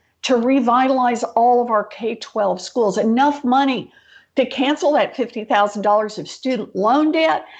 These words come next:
of putting real investments in our historically black colleges and universities, and making all of our colleges tuition free and still have money left over.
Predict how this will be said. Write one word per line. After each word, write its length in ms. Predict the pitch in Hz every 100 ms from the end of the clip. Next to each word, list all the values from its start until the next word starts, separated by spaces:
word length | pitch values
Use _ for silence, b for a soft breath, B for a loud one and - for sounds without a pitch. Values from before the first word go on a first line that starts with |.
| B B B -
of 260 | 247 240 -
putting 640 | - 320 302 175 156 175
real 320 | 208 294 302 294
investments 680 | 247 240 247 262 269 277 202
in 60 |
our 140 | 202 220
historically 640 | 214 - 254 262 254 214
black 420 | 185 196 220 -
colleges 500 | - 240 254 254 240 240
and 80 |
universities, 680 | 240 262 254 262 269 285 269 B B B -
and 200 | 233 233
making 360 | 226 226 226 226 - _
all 380 | 240 247 254 247
of 100 | 202
our 140 | 196
colleges 720 | 196 - 190 190 190 196 185 B B _
tuition 580 | - 254 226 220 233 196
free 420 | - 214 233 202 233
and 260 | 233 226
still 560 | - - - 285 277 269
have 400 | - 185 170 -
money 380 | 180 175 160 139 -
left 360 | 151 160 151 -
over. 300 | 143 147 101